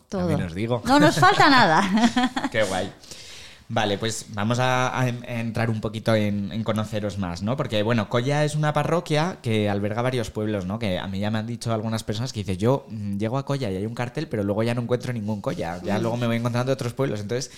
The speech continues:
Speaker 2: ¿qué es Colla, no? O sea, eh, co-, es, es esta parroquia que aglutina varios pueblos, pero ¿cuántos pueblos son? ¿A cuántos
Speaker 1: Bueno.
Speaker 2: pueblos representáis?
Speaker 1: Sí, Colla son Villarriba, Villabajo, Mures, Bargaeu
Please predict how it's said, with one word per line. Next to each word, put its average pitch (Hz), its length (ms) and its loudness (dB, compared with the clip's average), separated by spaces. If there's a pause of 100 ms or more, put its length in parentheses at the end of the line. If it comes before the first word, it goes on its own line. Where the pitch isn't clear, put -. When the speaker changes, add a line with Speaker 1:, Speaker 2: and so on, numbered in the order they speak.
(220)
Speaker 2:
¿qué 127 100 -2
es 127 120 -4
Colla, 98 360 0
no? 117 140 0
O 165 60 -4
sea, 101 240 -4 (300)
eh, 110 380 -2
co-, - 100 -10 (320)
es, 101 180 -8
es 101 220 -6
esta 110 240 -4
parroquia 143 560 -4
que 107 120 -6
aglutina 104 480 -2
varios 117 280 -2
pueblos, 143 440 -4
pero 113 180 0
¿cuántos 123 380 0
pueblos 98 420 0
son? 87 300 -8 (180)
¿A 98 80 -6
cuántos 156 300 0
Speaker 1:
Bueno. 120 40 -4
Speaker 2:
pueblos 113 280 2
representáis? 98 680 -6
Speaker 1:
Sí, 220 460 -4
Colla 359 420 2 (360)
son 240 760 0
Villarriba, 208 680 2 (640)
Villabajo, 185 840 0 (260)
Mures, 226 600 2 (640)
Bargaeu 208 720 2